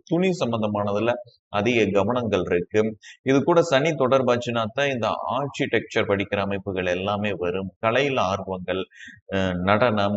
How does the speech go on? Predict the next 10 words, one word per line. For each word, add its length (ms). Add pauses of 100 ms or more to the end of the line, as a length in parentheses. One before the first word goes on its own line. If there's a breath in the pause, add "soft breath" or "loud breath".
(120)
இசை 320 (120)
இதுகள் 440
எல்லாம் 240
ஆர்வம் 360
ரொம்ப 280
ஜாஸ்தியாவே 680
இருக்கு. 300
லக்னாதிபதி 560
பத்தில் 340
இருக்கும்போது 480